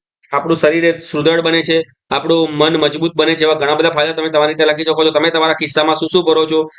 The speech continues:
તો તમારા ખિસ્સામાં હાથ નાખવાનો, જે જે વસ્તુ લ-, તમને દેખાય તમે લખી શકો છો. તમારો દડો પાણીમાં પડી જાય તમે શું કરો? વ્યવહારિક વાત છે કે આપણે દડો પાણીમાંથી કાઢવાનો પ્રયત્ન કરીએ. રમતો રમતી વખતે કઈ બાબતનું ધ્યાન રાખવું જોઈએ? તો વાગી ના જાય, ઈજા ના થાય,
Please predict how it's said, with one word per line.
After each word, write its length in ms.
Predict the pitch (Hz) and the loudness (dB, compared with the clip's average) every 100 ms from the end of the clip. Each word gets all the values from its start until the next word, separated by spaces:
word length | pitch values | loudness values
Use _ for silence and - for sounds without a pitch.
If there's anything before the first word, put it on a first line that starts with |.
| - - | -16 0
તો 100 | 143 | 2
તમારા 280 | 147 156 160 | 2 0 -2
ખિસ્સામાં 440 | 156 - 160 151 | -6 -4 0 0
હાથ 140 | 156 | -2
નાખવાનો, 320 | 160 156 170 156 | -4 -2 0 0
જે 140 | 147 | 2
જે 60 | 165 | 2
વસ્તુ 260 | 156 151 | 2 2
લ-, 340 | 156 151 143 143 - | 2 2 2 -4 -2
તમને 220 | 147 151 | 0 2
દેખાય 300 | 160 160 160 | 2 0 -4
તમે 180 | 151 151 | -4 -2
લખી 220 | 139 175 | -2 0
શકો 220 | 165 147 | 0 0
છો. 100 | 156 160 - - - - | 0 0 -4 -20 -12 -2
તમારો 280 | 160 170 | 0 2
દડો 220 | 180 165 170 | 2 2 2
પાણીમાં 380 | 165 151 165 | 0 -2 -2
પડી 160 | 165 160 | -2 0
જાય 140 | 165 170 | 0 0
તમે 160 | 160 160 | -4 0
શું 220 | 196 196 | 0 0
કરો? 340 | 202 147 117 - _ | 2 2 0 -4 _
વ્યવહારિક 400 | 135 151 165 170 | 0 0 0 -2
વાત 160 | 170 165 | -2 -2
છે 100 | 165 | 0
કે 60 | 160 | 0
આપણે 180 | 151 | 2
દડો 200 | 151 151 | 2 2
પાણીમાંથી 400 | 156 147 151 151 | 2 -4 -2 -2
કાઢવાનો 360 | 151 139 131 143 | -2 -2 0 0
પ્રયત્ન 440 | 131 123 123 151 233 - _ _ - | 2 0 0 0 -2 -4 _ _ -4
કરીએ. 300 | 165 160 139 | 0 0 0
રમતો 300 | 147 180 185 | 0 0 0
રમતી 240 | 180 175 | 0 0
વખતે 160 | 170 180 | -2 0
કઈ 240 | 175 180 | 0 0
બાબતનું 440 | 175 165 165 175 165 | 0 0 -2 -2 0
ધ્યાન 220 | 165 165 | 0 0
રાખવું 280 | 160 170 165 | -2 -2 0
જોઈએ? 140 | 165 | 2
તો 120 | 160 | 4
વાગી 280 | 156 147 156 | 2 2 -2
ના 160 | 160 156 | -2 0
જાય, 200 | 160 151 | 0 -2
ઈજા 240 | 151 156 | -2 -2
ના 140 | 156 | 0
થાય, 320 | 156 151 151 | -2 0 -2